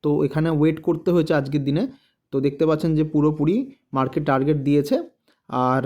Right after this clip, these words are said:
এখান থেকে প্রায় নাইন হান্ড্রেড মতন প্রফিট আপনি সেকেন্ড সাপোর্টে পেয়েছেন। আর ফার্স্ট সাপোর্টে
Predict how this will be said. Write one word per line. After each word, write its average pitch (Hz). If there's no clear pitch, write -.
এখান 135
থেকে 143
প্রায় 160
নাইন 147
হান্ড্রেড 190
মতন 190
প্রফিট 170
আপনি 170
সেকেন্ড 196
সাপোর্টে 147
পেয়েছেন। 131
আর 117
ফার্স্ট 139
সাপোর্টে 160